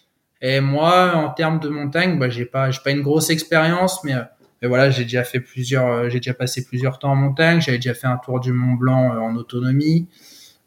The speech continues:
Euh, je fais un peu de via ferrata, un petit peu d'escalade, donc, euh, voilà. C'est pas un milieu qui m'est complètement inconnu. Je suis pas un grand montagnard non plus, mais voilà, c'était pas non plus inconnu. Donc,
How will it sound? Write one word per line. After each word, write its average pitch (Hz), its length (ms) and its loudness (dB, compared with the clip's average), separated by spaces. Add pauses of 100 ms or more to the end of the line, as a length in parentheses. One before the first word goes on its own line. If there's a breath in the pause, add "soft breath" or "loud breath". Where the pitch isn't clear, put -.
(120)
Euh, 98 220 -12
je - 160 -8
fais - 100 -6
un 117 160 -2
peu 120 100 -2
de 117 60 -2
via 117 180 -4
ferrata, 120 640 0
un 139 120 4
petit - 200 -4
peu 123 80 -6
d'escalade, 139 500 2
donc, 120 200 -6
euh, 110 80 -8
voilà. 110 240 -4 (240 soft breath)
C'est 131 200 -2
pas 151 80 4
un 160 100 6
milieu 160 280 4
qui 170 180 -4
m'est 139 120 2
complètement 143 520 -2
inconnu. 160 500 2
Je 175 80 -2
suis 135 220 -8
pas 127 160 0
un 117 220 -2
grand 120 260 0
montagnard 131 540 2
non 135 180 2
plus, 156 160 -2
mais 151 100 0
voilà, 107 180 -4
c'était - 220 -10
pas 127 120 -2
non 127 140 -2
plus 131 160 -8
inconnu. 135 460 -2
Donc, 135 160 -2